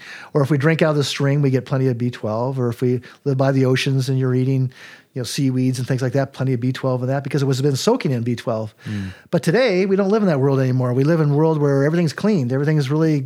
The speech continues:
Speaker 1: chlorinated and clean. So B twelve, which is a very, like a lot of va-, bacteria, are very heat sensitive. So as soon as you heat it through radiation or from cooking, a lot of high heat, it'll kill it off and it'll, it'll de-, denature it.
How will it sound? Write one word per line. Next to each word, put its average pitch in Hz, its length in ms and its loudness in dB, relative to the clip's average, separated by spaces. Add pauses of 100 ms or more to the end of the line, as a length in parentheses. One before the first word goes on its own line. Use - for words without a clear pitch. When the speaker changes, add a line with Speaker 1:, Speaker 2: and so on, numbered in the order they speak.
Speaker 1:
chlorinated 160 540 0
and 135 120 -4
clean. 170 400 -2
So 147 280 0 (360)
B 180 100 0
twelve, 202 300 0
which 160 160 -2
is 143 80 -2
a 143 40 2
very, 147 380 0 (240)
like 139 140 -4
a 147 40 -6
lot 170 140 2
of 170 100 0
va-, 151 120 0
bacteria, 165 600 0
are 135 100 0
very 147 360 -2
heat 190 220 -4
sensitive. 117 520 -6 (380)
So 151 120 -4
as 135 60 -4
soon 180 120 0
as 180 80 0
you 185 80 0
heat 190 180 2
it 139 200 -2 (100)
through 143 200 -4
radiation 143 560 0
or 131 140 2
from 143 200 -4
cooking, 139 480 -6 (380)
a 113 60 -16
lot 127 140 -8
of 120 60 -12
high 147 180 -6
heat, 180 340 -4 (300)
it'll 143 160 -4
kill 160 220 -2
it 147 60 -4
off 196 280 -8
and 139 80 -4
it'll, 135 80 -6
it'll 135 180 -4
de-, 160 200 -2
denature 160 540 -2
it. 113 140 -12